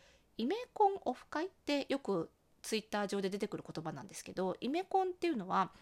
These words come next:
あの、パーソナルカラー診断とか、体型診断とか、まあ、自分に似合う服を診断するいろんな、こう、サービスがあるんですけど、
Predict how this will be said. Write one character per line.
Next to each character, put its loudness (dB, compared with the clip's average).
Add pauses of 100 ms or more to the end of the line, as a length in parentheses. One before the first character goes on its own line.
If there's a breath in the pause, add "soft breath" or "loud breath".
(160 loud breath)
あ -6
の、 -2
パ -2
ー 0
ソ -6
ナ 0
ル -2
カ -2
ラ 2
ー -2
診 -4
断 -6
と -12
か、 0
体 -8
型 -6
診 -8
断 -8
と -18
か、 -2 (240 loud breath)
ま 0
あ、 -8
自 -4
分 -2
に 0
似 0
合 0
う -2
服 -6
を -2
診 -4
断 0
す -8
る 0
い -2
ろ -2
ん 0
な、 0 (440 loud breath)
こ 0 (460)
う、 -12
サ 0
ー -2
ビ -6
ス -6
が -4
あ -2
る -6
ん -10
で -12
す -14
け -10
ど、 -2